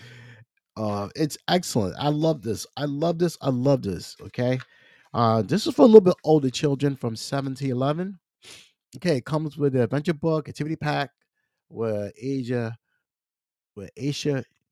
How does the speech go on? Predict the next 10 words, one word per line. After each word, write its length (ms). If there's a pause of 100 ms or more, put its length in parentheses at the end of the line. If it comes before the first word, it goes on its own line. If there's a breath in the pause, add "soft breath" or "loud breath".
Joshi, 540 (800)
eleven-year-old 400
coder 400
and 160
secret 520
agent 360
for 100
the 140
Children's 720
Spy 640